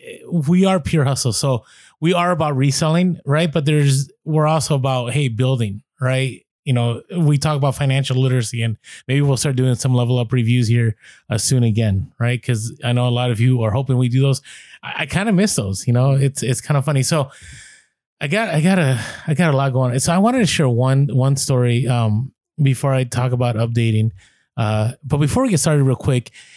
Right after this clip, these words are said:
hey, thank you to all of you that have helped us out on buy me a coffee dot com slash pure hustle. Uh, I know that it's been super busy right now, and, and Mike and I are hoping before, uh, Christmas, maybe we'll do a, a quick Zoom,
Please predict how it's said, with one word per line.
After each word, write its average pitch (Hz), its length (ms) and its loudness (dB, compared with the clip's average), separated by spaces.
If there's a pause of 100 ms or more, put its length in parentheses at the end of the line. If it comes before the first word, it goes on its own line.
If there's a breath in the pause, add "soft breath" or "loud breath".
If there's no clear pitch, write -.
(120 loud breath)
hey, 156 180 0
thank 185 220 0
you 185 80 2
to 170 100 2
all 147 120 4
of 156 100 0
you 160 120 4
that 131 160 2
have 117 180 -2
helped 139 240 -4
us 135 160 0
out 139 100 0
on 131 80 2
buy 127 180 0
me 135 80 2
a 123 60 2
coffee 131 340 0
dot 120 220 -2
com 131 340 0
slash - 460 -2
pure 127 220 0
hustle. 160 420 -2 (380 loud breath)
Uh, 120 180 -4
I 147 140 -4
know 160 320 0
that 143 340 0
it's 135 140 0
been 139 160 2
super 165 320 2
busy 151 320 2
right 151 180 2
now, 147 240 4
and, 135 160 2
and 131 480 0
Mike 143 220 2
and 143 80 0
I 127 120 0
are 127 60 0
hoping 156 340 2
before, 143 540 0 (400 loud breath)
uh, 117 140 -2
Christmas, 156 500 0
maybe 139 200 2
we'll 135 220 2
do 131 280 2
a, 120 160 -2
a 113 40 0
quick 135 320 -2
Zoom, 135 460 2